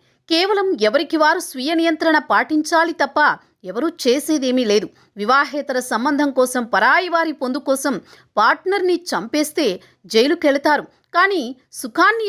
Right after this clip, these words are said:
ఎలా పొందుతారు? ఈ చిన్న లాజిక్ను చాలామంది ఎలా మిస్ అవుతున్నారో అర్థం కావటం లేదు. అందుకే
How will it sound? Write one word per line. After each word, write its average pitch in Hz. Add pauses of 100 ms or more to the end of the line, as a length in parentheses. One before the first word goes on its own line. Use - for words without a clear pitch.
ఎలా 330 (100)
పొందుతారు? 311 (520)
ఈ - (200)
చిన్న 370 (140)
లాజిక్ను 330 (240)
చాలామంది 302 (140)
ఎలా 247 (100)
మిస్ 359
అవుతున్నారో 294
అర్థం 262
కావటం 262
లేదు. 202 (360)
అందుకే 262